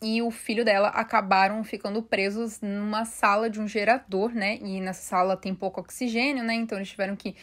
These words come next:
desligar o gerador pra conseguir continuar respirando,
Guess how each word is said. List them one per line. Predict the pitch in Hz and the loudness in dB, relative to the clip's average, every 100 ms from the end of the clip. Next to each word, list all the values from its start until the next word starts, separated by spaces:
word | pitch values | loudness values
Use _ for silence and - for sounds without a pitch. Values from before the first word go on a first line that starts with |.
| - - | -20 -10
desligar | 196 247 269 320 | -2 2 6 6
o | |
gerador | 349 339 277 277 | 6 4 4 2
pra | 285 | 0
conseguir | 277 254 - 247 202 220 | -4 -6 -4 -6 -2 -4
continuar | 226 247 - 202 | -2 -2 -2 -4
respirando, | 208 - 294 254 311 339 | -4 -2 4 6 4 2